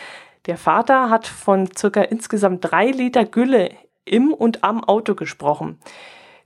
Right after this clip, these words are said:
die selbst er als gelernter Wagenpfleger“, oh, da hat's ja den richtigen getroffen, <laughs> „nicht mehr entfernen kann.“ Und die Frage nach den Haaren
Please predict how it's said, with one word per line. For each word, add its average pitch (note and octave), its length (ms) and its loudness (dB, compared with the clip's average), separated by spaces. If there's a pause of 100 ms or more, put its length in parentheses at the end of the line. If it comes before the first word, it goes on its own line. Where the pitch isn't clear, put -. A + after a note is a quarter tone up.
die G3+ 100 0
selbst G3 420 2
er A3+ 280 2
als G3+ 140 -2
gelernter F#3 480 0
Wagenpfleger“, B3+ 880 0
oh, F#3+ 200 -4
da F3 100 0
hat's E3 140 -4
ja G3 80 -4
den A#3 160 4
richtigen A#3 460 -4
getroffen, C#4+ 540 0 (400)
<laughs> - 380 -8
„nicht D#4+ 380 2
mehr C#4+ 220 4
entfernen B3+ 640 2
kann.“ G#3 400 0 (500)
Und A3+ 160 -2
die A#3 100 -2
Frage A#3+ 440 0
nach A3+ 200 0
den F#3 240 -4
Haaren C#4+ 600 2